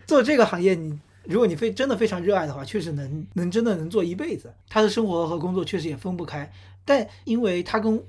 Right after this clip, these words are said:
物质世界是有联系的嘛，他会真的建出东西来。怎么说呢？有些人就会被他的这种成就感所折服的。工作和生活分不分开，其实我觉得还是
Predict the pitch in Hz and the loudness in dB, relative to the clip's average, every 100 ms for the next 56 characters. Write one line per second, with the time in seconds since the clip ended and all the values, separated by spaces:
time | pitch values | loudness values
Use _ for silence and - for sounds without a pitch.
0 | - 262 196 156 180 160 202 143 117 135 | -6 -2 -2 -2 -2 -2 -4 -4 -8 -8
1 | 226 156 113 - - - 220 214 247 247 | -8 -8 -12 -20 -16 -2 0 0 0 0
2 | - 247 - 170 220 185 110 - - - | 0 -2 -2 -4 -4 -4 -12 -18 -20 -16
3 | - 156 156 202 214 170 147 208 202 214 | -10 -6 -2 0 0 0 0 0 0 -2
4 | 208 156 143 - - 220 185 196 190 180 | -2 -4 -8 -18 -4 -2 0 0 -2 -4
5 | 165 139 - 143 196 156 139 143 120 - | -8 -10 -8 -4 -2 -2 -8 -10 -12 -14
6 | - 147 151 - 117 98 - _ _ - | -12 -10 -10 -10 -12 -14 -20 _ _ -2
7 | 262 254 185 143 - - - - 156 - | 0 2 2 0 -8 -20 -20 -10 -8 0
8 | 220 170 160 202 202 175 180 165 175 175 | 0 0 -2 0 -2 -4 -6 -4 -4 -4
9 | 147 151 151 147 185 | -4 -8 -8 -8 -6